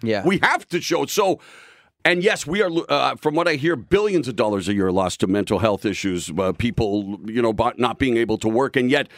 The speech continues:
Speaker 2: if you have the flu, if you're undergoing chemotherapy treatment, uh, undergoing dialysis, with all due respect, to, and I, I've lost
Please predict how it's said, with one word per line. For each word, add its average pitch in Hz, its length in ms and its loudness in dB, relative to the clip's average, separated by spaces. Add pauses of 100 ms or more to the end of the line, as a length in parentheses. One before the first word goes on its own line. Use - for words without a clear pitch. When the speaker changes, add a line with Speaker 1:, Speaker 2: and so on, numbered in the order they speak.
(100)
Speaker 2:
if 120 160 0
you 135 100 0
have 120 160 0
the 117 80 2
flu, 175 480 2 (220)
if 120 160 0
you're 117 240 -2
undergoing 143 480 2
chemotherapy 160 720 2
treatment, 156 480 -2 (260)
uh, 117 340 2
undergoing 160 560 2
dialysis, 151 840 0
with 123 220 0
all 170 180 2
due 165 160 -2
respect, 147 400 -2
to, 123 100 0
and 123 160 0
I, 123 160 0
I've 120 180 0
lost 135 360 -4